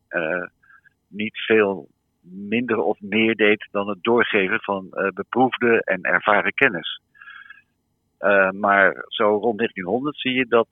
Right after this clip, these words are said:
eh, men eigenlijk vindt, eh, dat men niet uit moet gaan van een, eh, vast bestand aan kennis en inzichten, eh, maar dat, eh,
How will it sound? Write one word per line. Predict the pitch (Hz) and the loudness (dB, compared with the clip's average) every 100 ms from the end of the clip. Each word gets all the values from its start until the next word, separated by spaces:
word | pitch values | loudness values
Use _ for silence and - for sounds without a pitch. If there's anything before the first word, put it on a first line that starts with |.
| - - | -10 -2
eh, | 104 107 107 104 95 | 2 4 4 2 -2
men | - 110 104 | -6 -6 -2
eigenlijk | - 123 117 - | 2 2 0 -4
vindt, | - 117 139 _ _ - - - _ _ - | -4 -4 -6 _ _ -20 -20 -20 _ _ -6
eh, | 101 101 101 | -4 0 -2
dat | 92 113 | 2 0
men | 101 104 | 0 -4
niet | 120 - | -4 0
uit | 101 123 | 4 4
moet | 120 101 | 4 -2
gaan | 110 98 98 | 2 2 2
van | 92 - 98 98 - | -4 0 0 0 -6
een, | 98 95 67 69 - - | -8 -8 -16 -18 -10 -6
eh, | 85 87 - _ | -6 -8 -14 _
vast | 113 117 - - - _ | 2 4 2 -2 -18 _
bestand | - - 117 113 - - _ _ - _ | -4 2 2 2 -6 -20 _ _ -20 _
aan | - 98 95 | 0 0 0
kennis | - 120 147 - | 2 4 4 2
en | 90 | -2
inzichten, | 95 139 135 143 - 135 - - - - _ _ | 0 -4 0 0 2 -2 -2 -12 -16 -16 _ _
eh, | - 101 101 101 101 | 0 4 4 2 0
maar | 90 104 | 4 4
dat, | 104 110 - - _ | 4 0 0 -20 _
eh, | 92 95 98 95 | -6 -4 -4 -4